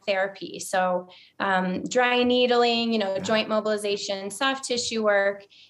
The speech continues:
Speaker 1: and all of that. So I always had a really heavy focus in,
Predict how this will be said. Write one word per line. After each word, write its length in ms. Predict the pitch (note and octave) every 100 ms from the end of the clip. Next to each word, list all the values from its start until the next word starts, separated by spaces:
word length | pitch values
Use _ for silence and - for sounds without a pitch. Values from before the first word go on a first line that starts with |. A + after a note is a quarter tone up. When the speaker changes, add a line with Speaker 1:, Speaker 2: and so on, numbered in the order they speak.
| _
Speaker 1:
and 100 | G3
all 140 | F#3+ F#3+
of 80 |
that. 380 | F#3+ F#3 F3+ -
So 120 | -
I 120 | G3 F#3+
always 380 | G#3+ A3+ A#3 A3
had 200 | G#3 G3+
a 80 |
really 260 | F#3+ G#3 G#3+
heavy 280 | A3 G#3 G#3+
focus 720 | - G3+ G3 G3+ G3 - -
in, 380 | G3 F#3+ F#3 F#3